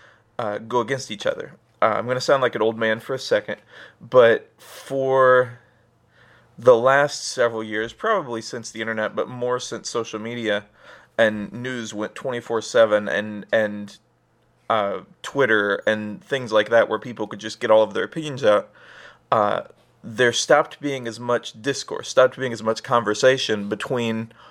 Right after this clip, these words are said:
the two parties. Like, I know that there's a lot more political ideals than, than just Democrat and Republican, but for the most part, especially with those in power, those are the two sides. And it used to be, it was always somewhat,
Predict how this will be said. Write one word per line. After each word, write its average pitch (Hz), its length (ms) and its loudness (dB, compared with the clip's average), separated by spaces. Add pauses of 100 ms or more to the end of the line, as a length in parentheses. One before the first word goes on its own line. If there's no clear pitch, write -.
(340)
the 139 180 4
two 165 240 -2 (180)
parties. 104 400 2
Like, 143 160 4
I 156 80 6
know 151 140 4
that 117 160 -4
there's 113 180 -2
a 113 60 -2
lot 107 200 4
more 104 140 2
political 107 720 -2 (260)
ideals 107 500 0
than, 104 360 -4
than 107 200 -6
just 110 240 -12
Democrat 110 300 -2
and 107 100 -4
Republican, 123 420 0
but 117 140 -4
for - 80 -12
the 127 80 -2
most 123 260 -2
part, 113 340 2 (320)
especially 120 420 2
with 107 100 -4
those 110 180 0
in 107 80 -6
power, 160 260 4
those 120 220 -2
are 113 40 -14
the 110 100 -8
two 117 180 -14
sides. 131 440 2 (800)
And 139 120 -4
it 113 80 -2
used 139 300 -4
to 143 60 -8
be, 117 380 -8 (1080)
it 160 80 4
was 160 140 4
always 202 260 8
somewhat, 135 680 2